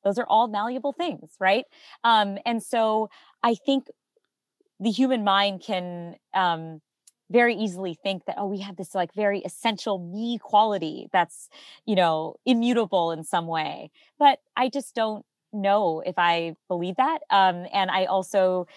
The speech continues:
just think it's actually a really, again, healthy exercise for every human to say, "You know what?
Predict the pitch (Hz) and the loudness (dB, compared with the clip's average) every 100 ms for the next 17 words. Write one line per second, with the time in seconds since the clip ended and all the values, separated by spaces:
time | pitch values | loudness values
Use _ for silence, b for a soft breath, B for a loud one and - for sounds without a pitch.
0 | b - 202 214 190 196 190 190 190 180 | b -8 -6 -4 -6 0 0 0 -6 -4
1 | 175 170 b b 196 175 190 185 180 170 | -4 -6 b b -2 0 -2 -2 -4 -8
2 | 180 180 165 202 240 - - 180 190 170 | -4 -4 -4 -4 -4 -4 -4 -4 -6 -2
3 | 165 156 - 175 190 196 180 190 185 165 | 0 0 -4 -6 -6 -6 -10 -10 -8 -8
4 | 170 - 180 185 302 370 285 | -10 -6 -6 -4 -6 -2 -2